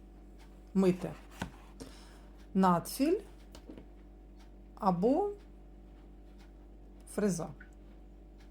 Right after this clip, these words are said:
В мене для манікюра. Я собі виділила такий, е,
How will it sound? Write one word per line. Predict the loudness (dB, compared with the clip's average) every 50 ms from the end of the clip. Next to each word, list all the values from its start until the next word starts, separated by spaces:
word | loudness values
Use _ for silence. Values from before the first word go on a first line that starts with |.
| -20 -20 -20 -20 -18 -8 -2
В | 0
мене | 2 4 4
для | 2 2 0 0 2
манікюра. | 2 2 2 0 0 0 0 0 2 2 0 0 -4 -8 -18 -20 -20 -20 -20 -20 -20 -20 -20 -10 -4
Я | -2 -2 0
собі | 0 0 0 2 2 4
виділила | 4 2 2 2 0 0 2 2 0 0 0 0 0 0 0 -2 -2
такий, | -4 -6 -8 -6 -6 -6 -6 -6 -6 -10 -10 -8
е, | -6 -4 -4 -4 -6 -6 -6 -8 -8